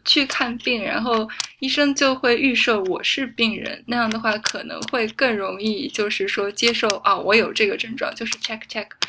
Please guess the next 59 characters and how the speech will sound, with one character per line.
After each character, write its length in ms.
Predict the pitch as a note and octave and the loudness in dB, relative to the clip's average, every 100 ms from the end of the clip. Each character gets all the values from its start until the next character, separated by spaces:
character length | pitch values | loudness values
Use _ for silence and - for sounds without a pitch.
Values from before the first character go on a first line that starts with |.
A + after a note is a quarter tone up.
| - - | -4 -6
那 80 | G#3 | -6
样 140 | G3 - | -6 -6
子， 120 | D#3+ | -8
然 120 | F3+ | -4
后， 260 | A#3 G#3+ G3+ - - - _ | -2 -2 -2 -6 -10 -10 _
然 120 | G3 | -2
后， 460 | G#3 G#3+ G3 F#3+ - | 0 0 0 -4 -4
然 120 | - G#3 | -4 -2
后 160 | G#3 | 0
就 140 | G#3 G#3+ | 0 2
说， 160 | A3+ | 2
啊， 120 | - | 2
有 120 | F#3 - | 0 2
这 100 | B3 | 2
些 160 | B3+ | 2
症 140 | A3 G3+ | 0 -2
状， 160 | - | -4
那 80 | G3 | -2
好， 140 | - - | -4 -6
你 100 | A3 | -4
就 140 | G#3+ | -4
是 100 | G#3+ | -2
这 100 | A3 | 0
个 120 | G3+ | -2
病， 200 | F#3+ G#3 A3 | -2 -4 -2
很 160 | G#3+ | 0
有 160 | A#3 C4 | 0 0
可 200 | - - | -4 -6
能。 260 | - - - - - - | -4 -4 -6 -14 -16 2
但 160 | D#4 | 4
是 260 | D4+ D#4 D4 - - - | 6 4 2 -4 -14 0
就 140 | E4 | 2
比 100 | - | 4
如 120 | G3+ | 2
说 160 | A3+ D4 | 2 0
最 200 | - F4+ | 4 4
好 240 | - - - | 4 0 0
装 280 | A#3+ C#4+ | 4 4
的 140 | C#4+ A#3+ | 4 2
那 180 | A3+ A3+ | 0 0
个 200 | G#3+ G3 | 0 -2
精 180 | - C4+ | 2 2
神 180 | B3 G#3 | 2 0
分 200 | B3 B3 | 0 0
裂 120 | A3+ | 0
症 300 | A3 A#3+ A3 | 0 0 0
的 140 | F#3+ F#3 | -2 -4
症 200 | A3+ G#3+ | -4 -2
状 240 | G3+ - | -2 -2
应 140 | G#3+ | -2
该 240 | A3+ A#3 A#3 | 2 2 2
是， 540 | - - A3 G#3 G3 - - - _ _ - | 2 2 2 0 0 -6 -20 -20 _ _ -2
呃， 260 | D3+ E2+ | 0 0
阴 180 | - D4 | 4 6
性 220 | D4 A#3+ | 8 4
症 160 | A3 F#3+ | 2 -2
状， 160 | - - | -4 -4
就 100 | - | 0
是 320 | B3+ A#3+ G#3 | 2 2 0